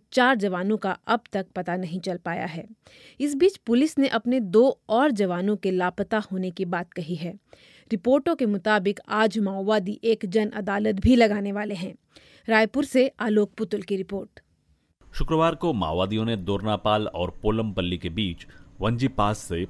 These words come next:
Speaker 2: पुलिस के एक सहायक आरक्षक माड़वी सोमा और एक ग्रामीण का अपहरण किया था। रविवार को ग्रामीण को तो माओवादियों ने रिहा कर दिया, लेकिन माड़वी सोमा का अभी तक पता नहीं है।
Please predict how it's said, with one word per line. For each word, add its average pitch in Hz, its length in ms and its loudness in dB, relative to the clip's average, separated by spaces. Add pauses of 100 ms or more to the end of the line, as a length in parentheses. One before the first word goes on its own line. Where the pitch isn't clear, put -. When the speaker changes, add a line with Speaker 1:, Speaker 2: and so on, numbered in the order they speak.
Speaker 2:
पुलिस 117 260 0
के 107 360 0
एक 107 100 -8
सहायक 95 440 -4
आरक्षक 87 400 -4 (420)
माड़वी 104 420 2
सोमा 95 500 -4 (280)
और 107 160 0
एक 113 140 -4
ग्रामीण 90 320 -6
का 113 160 -2
अपहरण 87 520 -6
किया 80 280 -6
था। 71 420 -10 (240)
रविवार 107 400 2
को 104 300 -2
ग्रामीण 101 420 -2
को 90 160 -6
तो 87 240 -6
माओवादियों 90 580 -2
ने 90 100 -4
रिहा 98 300 -4
कर 90 180 -6
दिया, 85 380 -6 (320)
लेकिन 123 260 -4
माड़वी 110 380 2
सोमा 90 360 -4
का 92 180 -4
अभी 98 380 -6
तक 104 160 -6 (120)
पता 85 220 -6
नहीं 85 240 -8
है। 78 360 -10